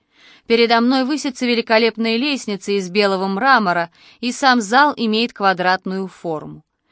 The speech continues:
Белый мраморный пол почти светится в спокойствии и тишине тёмной ночи. Это Джиньюрианский дворец, это Винтер.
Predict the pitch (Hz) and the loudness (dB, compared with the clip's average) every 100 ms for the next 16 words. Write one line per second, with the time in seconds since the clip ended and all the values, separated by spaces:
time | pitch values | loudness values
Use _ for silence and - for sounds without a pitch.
0 | _ _ - 175 220 208 196 190 208 190 | _ _ -8 0 2 2 0 -2 -4 2
1 | 190 185 180 180 185 - 254 185 _ - | 2 2 0 -4 -8 -6 -6 -6 _ -18
2 | - 220 - - 262 - 233 277 247 240 | -2 -2 -2 -6 -6 -6 -4 -2 -2 -6
3 | - 214 - 214 202 208 220 214 - 202 | -6 -8 -4 -2 0 -2 -4 -4 -8 -8
4 | 208 - 196 190 - 185 180 175 170 - | -8 -8 -12 -10 -8 -8 -6 -8 -8 -8
5 | 170 165 170 170 156 147 - - _ _ | -6 -6 -8 -8 -10 -12 -16 -20 _ _
6 | _ _ _ _ 240 269 269 254 247 214 | _ _ _ _ -2 -2 0 0 0 -2
7 | 196 262 254 247 269 294 277 196 175 - | -4 0 2 0 -2 2 2 2 -4 -12
8 | 185 170 170 185 175 151 - - _ _ | -12 -8 -2 -2 -2 -10 -16 -20 _ _
9 | _ 226 240 254 240 - 202 247 196 156 | _ -8 -4 0 0 -2 -6 -6 -4 -8
10 | - 71 | -14 -20